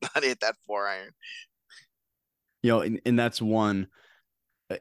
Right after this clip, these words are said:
Speaker 2: again, I think the variety, the multiple tee boxes and the v-, variety of ways you could play, you could go around several times and with different pin position and, and tee
Speaker 1: Oh, yeah.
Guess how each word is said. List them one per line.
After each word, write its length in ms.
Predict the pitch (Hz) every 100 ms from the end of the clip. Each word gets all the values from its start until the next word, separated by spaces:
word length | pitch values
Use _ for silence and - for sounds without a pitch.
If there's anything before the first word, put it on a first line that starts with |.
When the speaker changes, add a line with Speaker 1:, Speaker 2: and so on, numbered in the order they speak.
| -
Speaker 2:
again, 380 | 110 98 104 82
I 100 | 92
think 320 | - 95 85
the 200 | 87 87
variety, 800 | 78 87 92 95 92 92 87 -
the 320 | 101 87 85 71
multiple 380 | 104 113 - 98
tee 200 | - 101
boxes 460 | 82 80 80 76
and 80 | 80
the 60 | 80
v-, 120 | 73 - -
variety 340 | 78 95 87
of 120 | 82 76
ways 500 | 85 85 80 78 - _ _ _
you 120 | 101 98
could 200 | 98 -
play, 300 | 104 90 85
you 100 | 113
could 140 | 110 101
go 180 | 110
around 560 | 107 98 98 95 90 - _ _ _ _ -
several 460 | - 127 110 95
times 640 | - 110 90 80 73 73 -
and 260 | 87 87 76
with 160 | 76 - 117
different 280 | 107 95 87
pin 200 | 101 80
position 440 | 78 82 80 82
and, 200 | 73 71 -
and 280 | 80 69 -
tee 340 | - 101 82
Speaker 1:
Oh, 180 | 95
yeah. 80 | 98